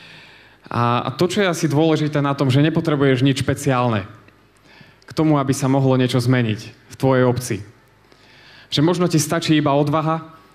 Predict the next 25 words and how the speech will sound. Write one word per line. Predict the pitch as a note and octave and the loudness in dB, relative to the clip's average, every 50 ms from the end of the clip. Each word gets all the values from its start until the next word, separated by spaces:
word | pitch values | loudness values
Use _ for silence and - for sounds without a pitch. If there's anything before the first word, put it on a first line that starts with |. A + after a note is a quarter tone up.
| _ _ _ _ _ - | _ _ _ _ _ -10
a, | - A#2+ B2 | -6 -4 -4
a | - - - | -4 -4 -6
pár | - - D#3+ C#3 C3+ C3 | -4 -2 -2 -2 0 0
hlasov. | B2+ C3 C3 C3 - B2 A2 G#2 G2 - - - _ _ _ _ _ _ _ _ _ _ _ _ _ _ _ _ _ _ _ _ - - | 0 -2 -2 -2 -2 -2 -2 -2 -2 -6 -12 -20 _ _ _ _ _ _ _ _ _ _ _ _ _ _ _ _ _ _ _ _ -14 -12
A | C3+ C3 | -8 -4
Pán | E3+ E3+ F3 | -4 -2 -2
Boh | E3 D#3 B2+ | -2 -2 -2
stojí | - - F3 D3+ C3+ | -2 -2 0 0 2
hneď | C3 B2+ A#2 | 2 0 0
za | C3 B2+ B2 | 0 -2 -2
tebou. | - B2 A#2 A#2+ B2+ | -2 0 0 2 2
A | C#3 D#3 | 0 0
ak | D#3 | -2
sme | D#3+ E3+ E3+ | -2 -2 0
to | E3+ D#3 | 0 0
dokázali | D3+ D#3+ D#3+ E3 C#3+ D#3+ D3+ C#3 | 0 0 0 0 0 0 0 2
my | C3 C#3 D3 | 2 2 2
v | D3 D3 | 0 0
Trenčíne, | D3+ C#3+ D3 D3 D3 C#3+ B2+ A#2+ A#2+ B2+ B2+ - - - - - | -2 -2 -2 0 0 0 0 0 0 0 -2 -4 -10 -16 -12 -8
tak | - C#3 D3 | -6 -4 -2
to | D3+ C#3+ | -2 0
dokážeš | C#3+ D3 C#3+ D3 C3+ B2 A#2+ A#2 - - - | 0 0 0 0 0 0 0 0 -2 -4 -4
ty, | - | -4
aj | - A#2 A#2 A#2 A#2+ | -4 -2 -2 -2 0
ty | B2 A2+ G#2+ G#2 | 2 2 2 0